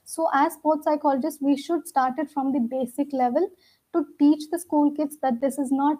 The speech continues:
fun. It, it's giving out fun, yes, it's giving, making you happy, but this is more than what you think. So they have to start inculcating physical activity as their own. So health psychology would concentrate on the,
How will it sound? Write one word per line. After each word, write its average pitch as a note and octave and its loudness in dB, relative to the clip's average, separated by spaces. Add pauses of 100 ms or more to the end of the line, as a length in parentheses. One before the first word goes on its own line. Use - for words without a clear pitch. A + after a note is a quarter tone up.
(140)
fun. D4 4
It, C4 -4 (120)
it's C#4 -4
giving C4+ 2
out F4 0
fun, B3+ -2
yes, B3+ 0
it's B3+ -2
giving, C#4 2
making B3+ 0
you E4+ 2
happy, C#4 -2 (440)
but A#3+ 0
this C4+ -2
is C#4+ -2
more B3+ 6
than C4 0
what A#3+ -2
you C4 -4
think. - -12 (520)
So - -4
they C4 2
have B3+ -4
to E4+ -4
start C#4 0
inculcating C4+ 0
physical C4 -2
activity B3+ -2
as B3 -2
their C4+ 0
own. C4 -2 (260)
So C#4 2
health C#4 4
psychology D4+ 2
would D4 2
concentrate C4+ 2 (100)
on C4+ 4
the, C4+ 0